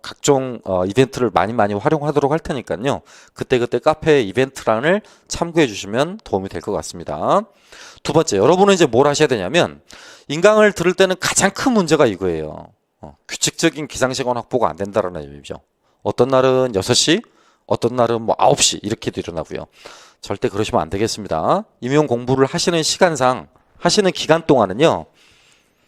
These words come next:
임용 공부를 하시는 기간 동안은 늦어도 일곱 시 이전에는 꼭 기상해 주시기를 부탁드리고요. 인터넷 강의를 듣는 중간에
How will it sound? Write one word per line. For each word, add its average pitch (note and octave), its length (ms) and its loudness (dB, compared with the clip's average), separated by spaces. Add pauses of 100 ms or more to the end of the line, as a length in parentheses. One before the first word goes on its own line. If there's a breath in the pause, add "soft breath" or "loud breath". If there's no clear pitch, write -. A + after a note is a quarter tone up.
(140)
임용 B2 300 0
공부를 A#2 360 2
하시는 F#3+ 360 0
기간 B2 280 0
동안은 C3 480 0 (340 loud breath)
늦어도 A2 300 -2
일곱 A#2 340 2
시 - 120 0
이전에는 G#2+ 400 -2
꼭 - 200 0
기상해 A2+ 460 -4
주시기를 G2 420 -6
부탁드리고요. G2 840 -2 (1120 loud breath)
인터넷 E3+ 420 2 (200)
강의를 D#3+ 320 2
듣는 D#3 260 -2
중간에 D3+ 600 0